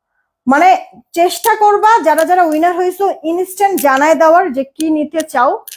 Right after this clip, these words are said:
তাহলে তো শেষ ক্লিয়ার। আর যদি ইনস্ট্যান্ট যদি নাও হয় আপু, তুমি আজকে নিচ্ছ না, কালকে নিচ্ছ না, পরশুদিন নিচ্ছ না, কোনো সমস্যা নেই,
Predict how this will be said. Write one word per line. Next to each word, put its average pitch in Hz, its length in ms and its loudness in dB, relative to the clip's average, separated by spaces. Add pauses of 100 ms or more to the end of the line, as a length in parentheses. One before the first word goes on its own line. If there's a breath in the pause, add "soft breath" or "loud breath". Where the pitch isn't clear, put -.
তাহলে 302 340 2
তো 311 180 -4
শেষ 277 380 -6
ক্লিয়ার। 277 380 2 (380 loud breath)
আর 262 160 2
যদি 285 240 -6
ইনস্ট্যান্ট 330 540 -2
যদি 370 160 0
নাও 285 440 2
হয় 339 240 0
আপু, 339 500 0 (280 loud breath)
তুমি 294 300 0
আজকে 269 340 -4
নিচ্ছ 339 260 -4
না, 349 180 0
কালকে 277 300 -2
নিচ্ছ 320 200 -4
না, 311 120 0
পরশুদিন 294 460 -6
নিচ্ছ 339 180 -6
না, 294 220 -2 (360 loud breath)
কোনো 359 200 2
সমস্যা 339 420 2
নেই, 392 100 2